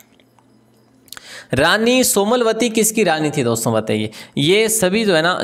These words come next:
चौहान शासक है वैसे, अजय मेरू के, अजमेर के कह लो या अजय मेरू, एक ही बात है। अजय राज, अजयपाल, अर्णोराज, विग्रहराज।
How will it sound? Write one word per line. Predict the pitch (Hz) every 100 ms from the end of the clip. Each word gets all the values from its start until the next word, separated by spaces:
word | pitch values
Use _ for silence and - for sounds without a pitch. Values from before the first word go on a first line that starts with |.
| 180
चौहान | 160 156 175 180
शासक | 175 - 135 135 147
है | 139
वैसे, | 123 123 143 156 - _ _ _ - -
अजय | 113 139 143 131
मेरू | 123 120
के, | 123 139 160 - - _ _
अजमेर | - 139 131 127 123 120
के | 127
कह | 117 135
लो | 190
या | 190 160
अजय | 143 151
मेरू, | 143 135
एक | 123 113
ही |
बात | 107 107 110
है। | - - -
अजय | 151 180
राज, | 185 190 185 185
अजयपाल, | 160 143 151 170 175 175
अर्णोराज, | 117 151 160 165 165 143
विग्रहराज। | 131 127 127 113 107 104